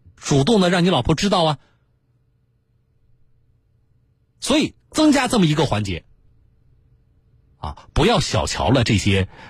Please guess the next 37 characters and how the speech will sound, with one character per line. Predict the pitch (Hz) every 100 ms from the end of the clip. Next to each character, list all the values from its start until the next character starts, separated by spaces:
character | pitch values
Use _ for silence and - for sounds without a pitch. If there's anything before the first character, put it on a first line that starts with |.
| -
这 | -
个 | 82 87
细 | -
节， | 98 67 - - - - - - - - -
同 | 143 185
时 | - 82 - _
更 | 269 175
不 | 139
要 | 175 123
有 | 85
这 | 214
种 | 127
心 | 90 123
理， | 107 78 _ _
被 | 311 240
骗 | 302 262
的 | 185
都 | 330 330
是 | 226
傻 | - -
子 | 120 202 - _ - - _
啊， | 170 156
我 | 110 160 160
就 | 220 285
不 | 170 190
会 | 208
被 | 170 143
骗。 | 156 -
听 | 185
众 | 160
朋 | 113
友， | 104 - _ _ _ _ _ _ - _ _
持 | - - 240
这 | 320 370
种 | 180 117
心 | - 160
态， | 131 101